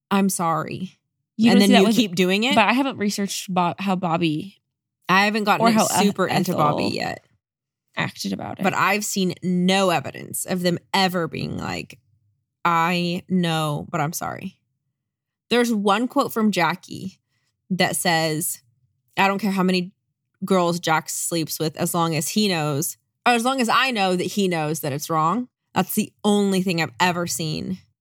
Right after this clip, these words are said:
Speaker 1: And that's her saying that. I don't know that he actually thought it was wrong. I think he just thinks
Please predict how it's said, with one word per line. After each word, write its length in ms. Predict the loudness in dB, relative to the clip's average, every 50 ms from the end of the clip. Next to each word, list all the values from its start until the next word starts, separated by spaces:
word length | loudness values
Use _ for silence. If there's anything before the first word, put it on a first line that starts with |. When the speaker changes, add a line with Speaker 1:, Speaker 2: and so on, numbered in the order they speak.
| _
Speaker 1:
And 100 | 0 0
that's 220 | 0 0 -2 -6 -8
her 480 | -8 -2 0 2 2 2 0 -4 -6
saying 480 | -8 -8 -8 -6 -6 -6 -8 -10 -12 -10
that. 260 | -10 -10 -10 -12 -14 -16 -18 -20 -20 _ _ _ _ _
I 100 | -4 -2
don't 160 | 0 0 -2 -2
know 160 | -2 -4 -4
that 100 | -4 -6
he 160 | -4 -4 -2
actually 440 | -2 -2 -2 -4 -6 -10 -10 -10 -8
thought 200 | -8 -8 -8 -8
it 60 | -8
was 160 | -8 -8 -8
wrong. 320 | -8 -8 -6 -6 -6 -8 -8 _ _ _ _
I 160 | 0 0 0 0
think 220 | 0 -2 -2 -2
he 80 | -2 -2
just 200 | -2 -4 -4 -2
thinks 320 | -4 -4 -4 -4 -8 -12